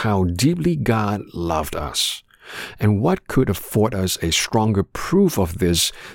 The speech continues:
than that the Son of God should become a partner with us of human nature?" In other words, our faith or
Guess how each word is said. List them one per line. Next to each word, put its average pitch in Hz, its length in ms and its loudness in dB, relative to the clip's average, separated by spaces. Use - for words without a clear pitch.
than 104 560 2
that 113 600 -4
the 92 100 -2
Son 98 340 0
of 78 120 -4
God 82 400 -2
should - 220 -4
become 90 340 0
a 82 60 -2
partner 139 600 -2
with 82 280 -4
us 80 340 0
of - 120 -8
human 82 380 2
nature?" 73 440 -6
In 95 140 2
other 98 220 2
words, 78 340 -6
our 98 240 4
faith - 560 -2
or 98 340 4